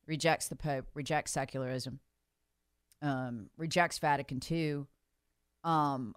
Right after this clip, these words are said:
all of, all of these changes and clings to the original church. It's called the Remnant Movement. It tries to keep it alive.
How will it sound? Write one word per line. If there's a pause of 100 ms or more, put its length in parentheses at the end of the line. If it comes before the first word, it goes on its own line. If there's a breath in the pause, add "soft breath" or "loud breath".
all
of,
all
of
these
changes
and
clings
to
the
original
church.
It's
called
the
Remnant
Movement.
It
tries
to
keep
it
alive.